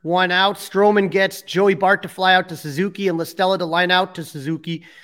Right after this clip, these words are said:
So second and third, one out. Giants can't score, and that's gonna play big. Top of the fifth, Wisdom homers. That's his second consecutive homer,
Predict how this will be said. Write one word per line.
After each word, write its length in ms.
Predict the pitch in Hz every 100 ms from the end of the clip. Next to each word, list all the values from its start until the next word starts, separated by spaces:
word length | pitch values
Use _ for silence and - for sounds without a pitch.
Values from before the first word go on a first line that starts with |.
| _
So 180 | - 180
second 300 | 233 233 208
and 120 | 196
third, 220 | 214 190
one 200 | 180 185
out. 300 | 208 190 143
Giants 420 | 135 196 214 160 -
can't 240 | 175 156
score, 380 | - 175 175 170
and 100 | 160
that's 340 | 170 170 - - - -
gonna 180 | 185 170
play 240 | 175 175
big. 400 | 147 175 175 139 - - _
Top 240 | - 214 220
of 80 | 185
the 60 |
fifth, 300 | - 220 -
Wisdom 400 | 175 214 208 190
homers. 440 | 147 202 208 180 170
That's 180 | 185 185
his 160 | 160
second 280 | 208 202 190
consecutive 560 | 190 - 190 175 175 143
homer, 480 | 190 214 220 214